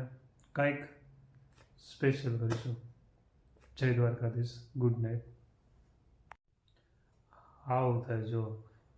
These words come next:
જ્યારે એક જ ધારું બોલવાનું ચાલુ કર્યું ને તો એકાદ બે પોઇન્ટ મિસિંગ થઈ જાય. બે વસ્તુ ખાસ તમને જણાવવાની હતી કે બે મિત્રો એ બહુ સારી સલાહ આપી. એક મિત્ર એવું કહેતા હતા કે ભાઈ અવાજ પ્રોપર આવતો નથી, એના માટે એક માઇક ઓર્ડર કર્યું છે મેં, અ, ટૂંક સમયમાં આવી જશે એટલે અવાજ પણ એનું સોલ્યુશન થઈ જશે.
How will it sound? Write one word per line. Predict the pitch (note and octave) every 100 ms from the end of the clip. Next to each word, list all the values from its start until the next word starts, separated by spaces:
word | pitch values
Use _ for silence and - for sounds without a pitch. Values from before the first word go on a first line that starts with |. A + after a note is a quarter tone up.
| _ _ -
જ્યારે | A#2 A2+
એક | A#2 -
જ | A#2+
ધારું | A2+ A#2 A#2+
બોલવાનું | B2 B2+ B2 A#2+
ચાલુ | B2+ B2
કર્યું | C3 C3+
ને | B2+
તો | A#2+
એકાદ | A#2+ B2 A#2
બે | A#2+
પોઇન્ટ | A#2+ A#2 A2+
મિસિંગ | A#2+ B2 A2+ A2+
થઈ | A2+
જાય. | A2 A2 G#2+ - - -
બે | D3+
વસ્તુ | C#3 C3+ -
ખાસ | B2 B2+ B2
તમને | B2 B2
જણાવવાની | A#2+ A#2+ B2 A#2+
હતી | B2 E3 E3 - - _ -
કે | C3 A#2+ B2 B2 B2 C#3 - - C#3
બે | C3+ C3+
મિત્રો | C3+ C3 B2+
એ | B2+
બહુ | B2+ B2
સારી | A#2+ B2+ B2
સલાહ | A#2+ B2 A#2+
આપી. | A#2+ C3
એક | B2+ C3+ -
મિત્ર | C3 C3+ C3+
એવું | C3 C3
કહેતા | C3 B2+
હતા | B2+
કે | B2 B2+
ભાઈ | B2
અવાજ | B2 B2+ C3
પ્રોપર | B2 C3 C3 B2
આવતો | A#2+ A#2+ A#2+
નથી, | A2+ A2+ A#2 A#2 - - - -
એના | C3+
માટે | C3+ C3+
એક | C3+ C3
માઇક | C3 C3 C3+
ઓર્ડર | C3 B2+
કર્યું | C#3 D3 C3
છે | C3+
મેં, | C3 D#3
અ, | - - - _ C3+ A#2+ A#2+
ટૂંક | A#2+ C3 B2
સમયમાં | C3 B2+ B2+ C3+
આવી | C#3
જશે | B2+ B2 C#3
એટલે | B2+ C3 C3
અવાજ | B2 B2
પણ | B2 B2
એનું | B2 B2 B2
સોલ્યુશન | A#2+ B2 A#2+ A#2+ B2 A2+
થઈ | A#2+ A2+
જશે. | G#2+ G#2 A#2